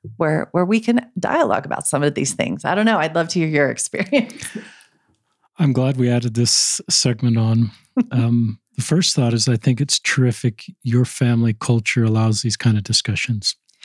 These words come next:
Speaker 1: We didn't, we didn't always. We're getting there. It's required it of us, but we didn't always.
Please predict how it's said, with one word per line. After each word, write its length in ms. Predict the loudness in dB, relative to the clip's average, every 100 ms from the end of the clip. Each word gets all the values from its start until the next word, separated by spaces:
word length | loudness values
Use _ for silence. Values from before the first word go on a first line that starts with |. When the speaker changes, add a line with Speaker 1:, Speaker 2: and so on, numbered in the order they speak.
| -20 _ -2
Speaker 1:
We 140 | 2
didn't, 360 | 2 2 -2 -6 -2
we 100 | 0
didn't 200 | 2 2
always. 580 | 2 0 -4 -6 -10 -8 -4
We're 80 |
getting 400 | 0 0 0 -2
there. 320 | -2 -2 -6 -18 _ -4
It's 220 | -2 0
required 500 | -2 -2 -2 0 0
it 100 | -2
of 140 | -4 -6
us, 320 | -8 -10 -6 -2
but 220 | -2 -2
we 120 | -2
didn't 220 | 0 2 2
always. 460 | 0 -2 -6 -12